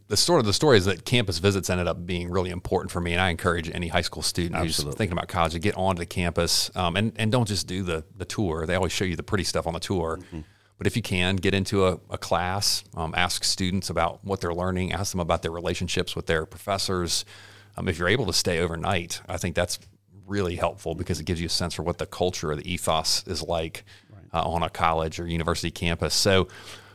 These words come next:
Speaker 1: uh, you know, I went to North Carolina and, um, I went to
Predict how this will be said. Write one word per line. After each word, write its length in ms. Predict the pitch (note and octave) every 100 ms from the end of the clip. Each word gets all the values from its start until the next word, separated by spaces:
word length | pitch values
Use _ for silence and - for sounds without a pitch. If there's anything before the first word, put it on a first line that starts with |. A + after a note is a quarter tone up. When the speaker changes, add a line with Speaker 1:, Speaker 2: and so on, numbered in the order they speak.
| -
Speaker 1:
uh, 140 | G#2+ G#2+
you 100 | C#3
know, 60 |
I 60 | B2
went 140 | C3
to 140 | A2+ G2 -
North 240 | A#2 A2+ A2+
Carolina 600 | - G2 G2 G2+ G2+ G2
and, 540 | F#2+ F#2 F2+ F2 F2 E2+
um, 320 | F2 F2 E2 - _ _ - - - _ _ _ -
I 240 | F2 E2+ E2 -
went 240 | G2+ F#2+
to 320 | - F#2+ F2